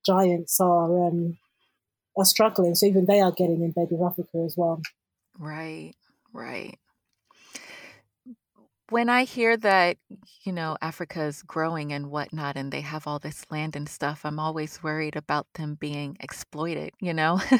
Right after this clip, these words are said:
Speaker 2: <laughs> I worry that it's going to turn into the next China or the next Indonesia, where there's all these low-wage factories, um, you know, and they're exploiting the workers. Do you have any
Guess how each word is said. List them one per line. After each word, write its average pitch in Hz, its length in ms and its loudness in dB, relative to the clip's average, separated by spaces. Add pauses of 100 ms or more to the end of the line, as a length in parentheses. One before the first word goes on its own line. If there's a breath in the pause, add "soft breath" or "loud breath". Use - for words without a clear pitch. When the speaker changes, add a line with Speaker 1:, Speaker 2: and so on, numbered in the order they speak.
(180)
Speaker 2:
<laughs> - 400 -10
I 247 100 6
worry 196 300 6
that 196 240 8
it's 185 220 -2
going 180 400 2
to 170 400 -2 (100)
turn 185 240 -2
into 175 380 -4
the 165 260 0
next 165 400 -4
China 170 400 -2
or 165 140 -2
the 165 100 -4
next 160 420 -2
Indonesia, 170 960 0 (300 loud breath)
where 156 440 2 (180)
there's 160 240 2
all 151 100 2
these 151 300 -6
low-wage 160 960 -2
factories, 151 960 -2 (180)
um, 151 560 -2 (300)
you 175 80 -2
know, 160 100 0
and 151 120 -2
they're 151 100 -2
exploiting 156 520 -6
the 147 80 -8
workers. 156 600 -4 (540 loud breath)
Do 190 80 -6
you 202 140 2
have 190 280 6
any 196 320 0